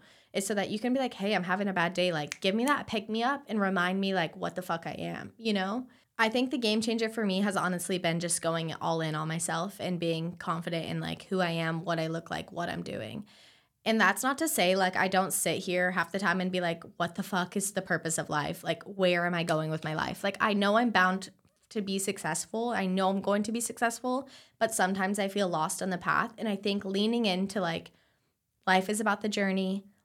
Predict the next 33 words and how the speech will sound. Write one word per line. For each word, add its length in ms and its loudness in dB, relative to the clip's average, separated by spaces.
Life 240 2
is 80 -4
about 220 2
being 160 2
confident 480 2
in 80 2
your 100 4
journey, 360 2
enjoying 480 2
the 80 4
little 240 2
things, 500 -2
and, 160 0
like, 340 -2
being 380 4
so 580 2
all 240 2
in 160 0
on 140 2
yourself 680 -2
that 400 4
nothing 380 4
has 180 0
stopped 320 -2
me 280 -14
yet. 200 -12
And 180 0
I 80 2
think 460 0
learning 580 4
that 420 2
one 420 4
thing 540 -2